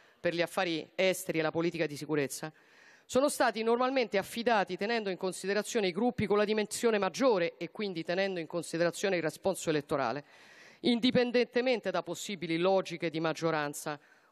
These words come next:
o opposizione, perché la logica della maggioranza e dell'opposizione si materializza nel Parlamento, con maggioranze che tra l'altro cambiano da dossier a dossier,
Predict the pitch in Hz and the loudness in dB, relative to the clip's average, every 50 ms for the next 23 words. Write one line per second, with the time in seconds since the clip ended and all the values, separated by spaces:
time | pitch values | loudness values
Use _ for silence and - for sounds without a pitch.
0 | _ - 196 175 175 175 - 175 151 - 175 - - - 196 180 165 143 139 127 | _ 2 2 2 2 2 2 0 0 0 -4 -4 -2 0 2 2 2 2 0 -4
1 | 127 - - - - - _ _ - 185 165 - 214 208 214 247 277 294 208 226 | -8 -14 -20 -20 -20 -20 _ _ -4 -4 -2 0 0 2 2 2 2 0 0 -2
2 | 220 226 202 202 185 185 190 175 - 180 202 226 233 220 - 202 180 147 180 180 | -2 0 2 2 2 2 0 -2 -2 -2 0 0 -2 -2 -4 -6 -4 -2 -2 -2
3 | 185 175 - 185 175 - 185 - - - 190 170 165 147 - 175 170 170 185 180 | -2 -2 -2 -4 -4 -4 -4 -4 0 0 2 2 0 0 -2 -2 0 0 0 0
4 | 190 190 214 208 160 190 185 185 185 180 - 190 180 180 180 175 180 165 147 139 | 0 0 0 -2 -2 -2 0 0 0 0 0 -2 0 0 -2 -2 -2 -2 -4 -6
5 | 139 - - 135 135 _ _ _ _ _ _ _ _ _ - - 208 220 226 226 | -8 -10 -12 -12 -12 _ _ _ _ _ _ _ _ _ -4 -2 0 2 2 0
6 | 185 - 240 240 247 226 202 - - 185 160 175 170 - 185 196 208 226 208 190 | 2 2 2 2 2 2 0 -2 -4 -4 -4 -4 -2 -2 -2 0 0 0 0 0
7 | - - 165 - - 240 262 277 269 240 247 208 190 180 165 165 165 170 151 - | -2 -4 -6 -2 0 0 0 2 2 2 0 2 2 2 2 0 0 -2 -4 -4
8 | - 226 214 202 175 139 165 151 - - - 190 196 208 | -2 0 0 0 0 -2 -4 -6 -4 -2 0 0 0 0